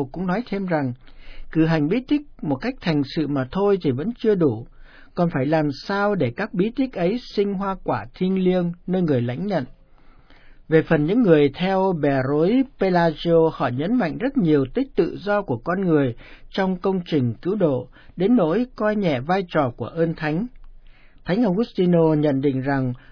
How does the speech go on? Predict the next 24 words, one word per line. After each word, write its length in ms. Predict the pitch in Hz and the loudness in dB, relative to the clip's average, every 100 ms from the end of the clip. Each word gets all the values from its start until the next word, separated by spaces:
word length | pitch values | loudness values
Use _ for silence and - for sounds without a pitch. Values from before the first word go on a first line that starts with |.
| - - | -20 -6
quan 200 | 220 220 | -2 2
niệm 200 | 196 139 | 2 2
như 120 | 175 214 | 2 2
vậy 180 | 196 175 | 0 0
có 80 | 220 | -2
nghĩa 200 | 233 240 | 0 2
là 160 | 165 127 - | 0 -2 0
quên 320 | 202 214 208 | 2 4 2
tầm 280 | 165 131 120 | 0 0 -2
quan 220 | - 196 196 | -2 -4 -4
trọng 320 | - 160 131 | -4 -4 -4
của 140 | 117 120 | -8 -4
tội 180 | 139 127 | -4 -2
nguyên 340 | 147 208 208 | 0 0 0
tổ 400 | 185 127 104 101 | -2 -2 -4 -8
và 100 | 131 | -8
sự 260 | 127 - 131 - | -8 -8 -10 -4
cần 220 | 151 131 | 0 0
thiết 180 | - 254 302 | 2 -2 -2
tuyệt 140 | - 143 - | -2 4 4
đối 220 | 143 226 262 | 4 2 0
của 120 | - - | -4 -2
ơn 220 | 180 185 | -2 -2
thánh 300 | 170 165 | -4 -4